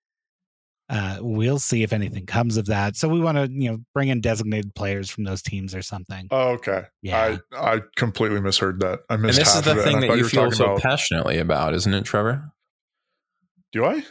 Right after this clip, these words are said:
Speaker 3: I,
Speaker 2: Have I
Speaker 3: I, I
Speaker 2: said
Speaker 3: thought you said
Speaker 2: anything?
Speaker 3: this was the thing that was gonna make you really mad. Oh, oh wait. I can't remember. Do you
Speaker 2: No,
Speaker 3: remember
Speaker 2: I
Speaker 3: when you
Speaker 2: said
Speaker 3: sh-
Speaker 2: the,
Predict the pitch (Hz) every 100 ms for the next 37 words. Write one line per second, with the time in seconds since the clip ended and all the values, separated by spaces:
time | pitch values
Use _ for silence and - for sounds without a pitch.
0 | _ - _ - 113 151 120 - - 139
1 | 196 214 247 175 - 165 151 160 143 123
2 | 127 120 120 113 117 113 101 101 98 82
3 | - - _ _ 98 90 76 - _ -
4 | 92 85 76 - - _ _ _ - 107
5 | - 92 90 85 82 - 117 165 202 196
6 | 175 147